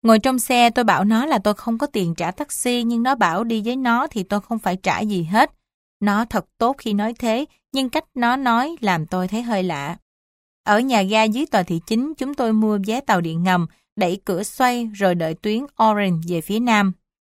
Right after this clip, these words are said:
Dù mới chỉ một giờ ba mươi chiều, còn bảy tiếng nữa trận đấu mới bắt đầu.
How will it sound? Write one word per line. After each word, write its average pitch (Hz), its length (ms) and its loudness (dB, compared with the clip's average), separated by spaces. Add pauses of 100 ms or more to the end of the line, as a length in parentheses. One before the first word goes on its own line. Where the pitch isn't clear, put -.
Dù 202 300 2
mới 254 220 0
chỉ 214 360 -2
một 220 340 -2
giờ 185 240 0
ba 202 140 0
mươi 214 260 2
chiều, 180 280 0 (240)
còn 208 200 4
bảy 185 140 2
tiếng 320 260 -6
nữa 202 280 -2
trận 175 260 -2
đấu 190 160 0
mới 269 160 -6
bắt 302 180 -4
đầu. 180 300 2